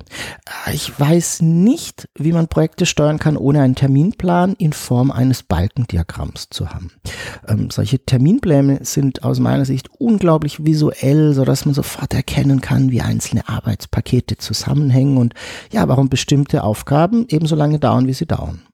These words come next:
Und zusätzlich bildet so ein Balkenplan, ein Gantt-Chart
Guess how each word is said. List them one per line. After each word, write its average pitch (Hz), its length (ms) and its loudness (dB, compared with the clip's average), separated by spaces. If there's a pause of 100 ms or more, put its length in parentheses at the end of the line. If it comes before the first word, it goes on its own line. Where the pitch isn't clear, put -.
(140)
Und 135 120 0
zusätzlich 156 580 0 (400)
bildet 135 340 2
so 117 140 -2
ein 98 220 0 (320)
Balkenplan, 214 720 0
ein 127 80 0
Gantt-Chart - 580 -2